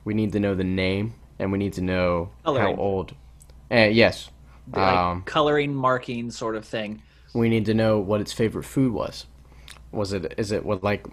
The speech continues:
Speaker 1: more of a carrot horse or more of, like, a hay horse?
Speaker 2: There would be
Speaker 1: Really?
Speaker 2: great irony in those who love the sugar cubes.
Speaker 1: Yes. Yes. Oh, man.
Speaker 2: Died eating what he loved.
Speaker 1: Mm-hmm. Or if they were named Sugar.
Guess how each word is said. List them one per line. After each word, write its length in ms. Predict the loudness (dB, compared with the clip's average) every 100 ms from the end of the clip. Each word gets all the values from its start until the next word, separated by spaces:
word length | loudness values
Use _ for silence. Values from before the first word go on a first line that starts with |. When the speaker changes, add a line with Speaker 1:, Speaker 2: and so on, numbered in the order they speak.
| -18 -10
Speaker 1:
more 200 | -2 -2
of 80 | -2
a 20 |
carrot 420 | -2 4 6 4
horse 400 | 0 -4 -4 -6
or 120 | -4 -4
more 260 | -2 -2
of, 100 | -2
like, 300 | -4 -6 -8 -12
a 60 | -10
hay 320 | -4 0 2
horse? 500 | 0 -8 -10 -12 -14 -16 -20 -20 -20 -10 4
Speaker 2:
There 140 | 6
would 100 | 8
be 60 | 8
Speaker 1:
Really? 160 | 10 8
Speaker 2:
great 40 |
irony 420 | 8 6 4 4
in 80 | 2
those 300 | 2 0 0
who 100 | -2
love 260 | -4 -4 -6
the 80 | -8
sugar 320 | -12 -12 -14
cubes. 460 | -16 -18 -18 -18 -20 _ -14 -12 -12 -20 -20 -20 -10
Speaker 1:
Yes. 580 | -4 -2 -2 -6 -10 -12 -20 -20 -20 -20 -20 -20 -10
Yes. 440 | -8 -8 -10 -14 -16 -20 -20 -20 -20 -20 -20 -20 -20 -16 -10
Oh, 260 | -8 -8
man. 80 | -2
Speaker 2:
Died 380 | 2 4 4 4
eating 340 | 4 2 2
what 160 | 2 4
he 60 | 4
loved. 480 | 4 4 2 -2 -12 _ -8
Speaker 1:
Mm-hmm. 340 | -4 -2 -2 -4 -8 0
Or 240 | 8 8
if 240 | 8 2 2
they 120 | 4
were 120 | 4
named 380 | 2 2 0 -2
Sugar. 460 | -6 -8 -10 -12